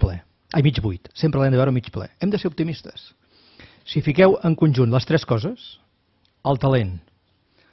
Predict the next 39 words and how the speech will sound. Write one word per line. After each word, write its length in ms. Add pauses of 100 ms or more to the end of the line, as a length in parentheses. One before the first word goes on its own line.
(420)
la 180
tenacitat 600
o 100
constància 600 (260)
i 140
l'optimisme, 640 (260)
estic 320
segur 300 (680)
que 100
la 80
vostra 360 (260)
pròpia 300
feina, 480
la 200
de 120
cada 240
dia, 260 (160)
serà 300
sempre 280
molt 200
més 100
rica. 260 (600)
I 60
a 20
més 160
a 0
més, 160
tot 160
això 300 (180)
no 140
ho 60
podem 200
fer 160
sols. 380 (580)
Ho 140
hem 100
de 80
fer 220 (260)
compartint 640